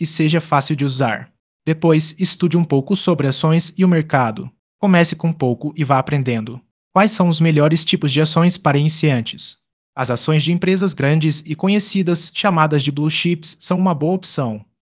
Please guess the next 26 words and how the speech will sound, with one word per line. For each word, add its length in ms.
Elas 240
tendem 320
a 40
ser 180
mais 260
seguras. 760
Você 160
também 320
pode 260
olhar 240
para 160
fundos 300
de 140
índice. 420
Quanto 220
dinheiro 380
eu 60
preciso 380
para 200
investir 360
em 80
ações? 600
Não 140
precisa 400
de 80
muito. 400